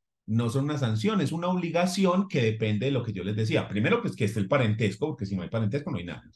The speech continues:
Pero no solo se da por el parentesco, sino que haya necesidad y capacidad. ¿Estamos? Entonces, la persona no tiene con qué, necesita comer, necesita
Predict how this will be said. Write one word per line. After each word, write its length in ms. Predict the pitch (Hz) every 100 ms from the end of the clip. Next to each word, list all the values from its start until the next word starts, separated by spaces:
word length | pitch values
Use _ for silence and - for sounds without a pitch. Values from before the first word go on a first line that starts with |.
| _ _ - - _ _ _ _ _ _ _ -
Pero 280 | 202 185 180
no 140 | 175
solo 300 | 175 220 220
se 120 | 214
da 160 | 185 156
por 120 | 190
el 120 | 185
parentesco, 520 | 170 160 185 233 - 135
sino 280 | 123 117
que 160 | 110 143
haya 420 | 123 107 143 190 -
necesidad 560 | 117 107 104 95 104
y 40 | 190
capacidad. 640 | - - 110 107 175 110 - _ _ _
¿Estamos? 500 | - 202 143 - - _ _ _ -
Entonces, 340 | 135 214 185
la 120 | 160
persona 240 | 165 156 190
no 200 | 214 208
tiene 280 | 214 208
con 280 | 208 147 127
qué, 260 | - 226 156
necesita 520 | 117 127 120 127 185
comer, 600 | 165 135 151 165 151 165
necesita 580 | 160 127 110 110 151 -